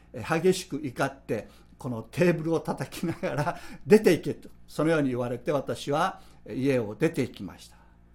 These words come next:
でも、夕食時にお腹が空いてきたので、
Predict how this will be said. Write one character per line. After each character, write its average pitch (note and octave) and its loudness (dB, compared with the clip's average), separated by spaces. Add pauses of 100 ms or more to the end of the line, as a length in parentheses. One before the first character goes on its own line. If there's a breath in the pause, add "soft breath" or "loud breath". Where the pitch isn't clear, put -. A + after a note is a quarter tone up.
(680 soft breath)
で E3 6
も、 B2+ 2
夕 C3+ 2
食 C3 -4
時 C3 -2
に C#3+ 0
お A#2+ 0
腹 A#2 -8
が A#2+ -8
空 - -10
い A#2+ -10
て A#2+ -10
き - -20
た - -10
の B2 -6
で、 D3+ 0